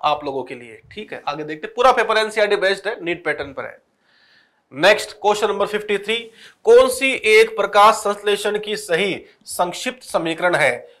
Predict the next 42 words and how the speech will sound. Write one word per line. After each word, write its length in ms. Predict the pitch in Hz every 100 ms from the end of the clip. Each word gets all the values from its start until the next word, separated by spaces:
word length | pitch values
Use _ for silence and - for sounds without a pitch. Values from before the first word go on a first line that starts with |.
| -
Which 300 | 131 247 -
one 200 | 214 220 214
is 180 | 208
the 160 | 175 202
correct 360 | 202 196 220 -
summary 420 | - 175 208 226 139 - _ -
equation 540 | 175 202 214 208 214 202
of 160 | 190 196
photosynthesis? 600 | - 156 170 160 147 147 165
तो 60 |
पता 180 | 160 190
है 60 | 196
अपने 160 | 202
को 200 | 185 208 214 - - -
कि 100 | 208
फोटोसिंथेसिस 880 | - 208 247 247 220 220 220 208
के 100 | -
अंदर 360 | 202 202 214 220 - -
सिक्स 440 | - - 302 - -
सी 120 | 208
ओ 100 | 196
टू 180 | 196 180 - _ _ _ _ _ _
यूज़ 240 | 143 202 208
होते 240 | 208 226
हैं 240 | 220 254 - - - -
और 140 | 190 190
ट्वेल्व 460 | 226 247 254 247 -
एच 180 | 208 196 -
टू 60 |
ओ 120 | 285
यूज़ 220 | 233 214 165
होते 220 | 139 143
हैं। 200 | 120 117 -
तो 80 |
देखो 180 | 160 170
यहाँ 200 | 180 165
पे 120 | 165
आप 160 | 175 175
कह 100 | 185
सकते 280 | 180 180 -
हैं 100 | 180
कि 220 | 190 196